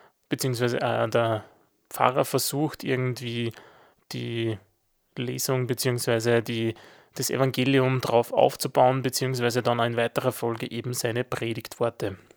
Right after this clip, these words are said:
Wer die Texte jetzt aussucht, kann natürlich ihr, das Brautpaar sein.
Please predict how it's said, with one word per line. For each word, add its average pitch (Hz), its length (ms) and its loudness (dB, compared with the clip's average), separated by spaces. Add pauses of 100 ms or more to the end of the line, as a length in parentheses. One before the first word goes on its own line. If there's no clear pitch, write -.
(140)
Wer 120 220 6
die 160 140 8
Texte 143 320 4
jetzt - 260 -2
aussucht, 165 720 4 (800)
kann 127 180 2
natürlich 123 720 0
ihr, 160 340 2
das 143 180 2
Brautpaar 123 400 4
sein. 143 360 0